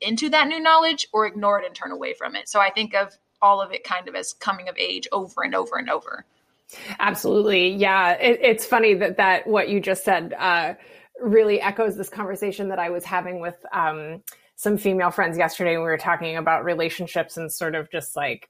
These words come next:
Speaker 2: I don't know, all the messes that we <laughs> found ourselves in over the course
Speaker 1: Yeah.
Speaker 2: of our lives. And, um, and I said that, um, you know, my mom, my mom always says and has said to me when I've been in these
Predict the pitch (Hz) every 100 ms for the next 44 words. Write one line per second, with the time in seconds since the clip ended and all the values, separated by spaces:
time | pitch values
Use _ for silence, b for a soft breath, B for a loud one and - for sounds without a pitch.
0 | 226 170 156 160 - 202 214 190 180 -
1 | 185 180 220 233 202 - 302 262 254 -
2 | 277 233 226 220 247 269 233 214 262 320
3 | 381 415 370 185 185 190 208 214 202 480
4 | 453 339 269 254 233 220 208 196 B -
5 | 247 247 247 247 233 240 240 220 220 226
6 | 214 202 180 175 - _ _ _ - 226
7 | 226 220 220 220 220 214 208 208 247 233
8 | 220 220 220 208 208 214 214 226 190 202
9 | 202 190 208 208 - 180 185 202 190 190
10 | 185 170 170 185 180 185 185 190